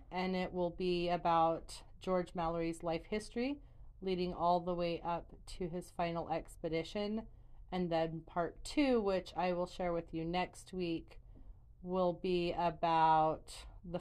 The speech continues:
final expedition, finding George Mallory, and then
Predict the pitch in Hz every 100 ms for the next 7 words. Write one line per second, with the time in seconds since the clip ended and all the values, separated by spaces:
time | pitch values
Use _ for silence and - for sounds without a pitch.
0 | - 208 208 208 190 165 175 - 185 170
1 | 165 - 170 160 156 160 - - - -
2 | - - - - - - - - 220 220
3 | 220 214 208 190 190 180 - 175 160 165
4 | 165 160 160 160 156 - - 165 165 165
5 | 147 180 170 160 160 165